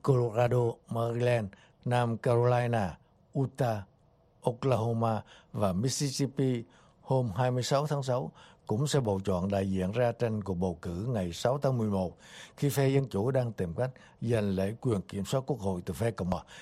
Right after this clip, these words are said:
của đương kim Tổng thống Donald Trump. Phe Dân Chủ cần hai mươi ba ghế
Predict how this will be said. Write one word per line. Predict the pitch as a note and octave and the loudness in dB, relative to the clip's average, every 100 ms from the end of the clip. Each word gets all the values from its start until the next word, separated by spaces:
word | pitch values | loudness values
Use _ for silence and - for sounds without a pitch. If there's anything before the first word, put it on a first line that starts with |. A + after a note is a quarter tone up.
| - - | -20 -6
của | G#2 A#2+ | -2 0
đương | C#3 C3+ B2+ G#2 | 2 4 2 -2
kim | A#2 G2+ G2 | -2 -2 -2
Tổng | F#2+ E2 F#2+ | -4 -6 -2
thống | A2+ B2 B2+ | -2 -2 2
Donald | B2 A#2 A2 | 2 2 0
Trump. | B2 G#2+ - _ _ _ _ - - _ - | 0 0 -2 _ _ _ _ -20 -20 _ 4
Phe | D#3+ | 8
Dân | D#3 D3 | 8 6
Chủ | B2 G#2+ D3+ | 2 0 2
cần | A2 G2+ E2+ | 2 2 0
hai | B2+ | 0
mươi | C3 B2+ | 2 2
ba | A#2+ A#2+ | 2 0
ghế | A2+ B2 | 0 0